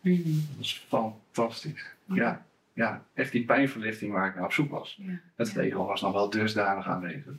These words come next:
Speaker 1: Ja. Ja.
Speaker 2: Dat ik zoiets had van, eh, ja, weet je, ik, ik, ik wil gewoon die pijn af.
Speaker 1: Ja.
Speaker 2: Ik wil het niet,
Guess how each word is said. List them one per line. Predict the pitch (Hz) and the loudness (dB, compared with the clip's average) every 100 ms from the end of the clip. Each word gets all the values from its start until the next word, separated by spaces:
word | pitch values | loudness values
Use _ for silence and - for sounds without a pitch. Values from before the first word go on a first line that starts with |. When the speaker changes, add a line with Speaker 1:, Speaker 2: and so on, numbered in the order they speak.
| - | -16
Speaker 1:
Ja. | 190 175 - _ | -8 -8 -8 _
Ja. | - 196 180 | -14 -8 -8
Speaker 2:
Dat | - | -6
ik | - - | -6 -4
zoiets | - - | -2 -2
had | 92 - | -4 -4
van, | - - 98 | -6 -6 -8
eh, | - - - - _ _ _ _ _ _ _ _ | -12 -14 -16 -20 _ _ _ _ _ _ _ _
ja, | 101 - - | -2 0 -2
weet | - - | -6 -2
je, | 185 | 0
ik, | 117 - | 0 -2
ik, | - | -12
ik | - - | -20 -2
wil | 156 151 | 0 2
gewoon | 131 110 | 0 0
die | 107 | 0
pijn | 180 202 175 | 2 4 4
af. | - | 2
Speaker 1:
Ja. | 170 160 | 0 2
Speaker 2:
Ik | 131 131 | 0 2
wil | 143 151 143 | 6 6 6
het | 127 - | 4 4
niet, | 139 | 2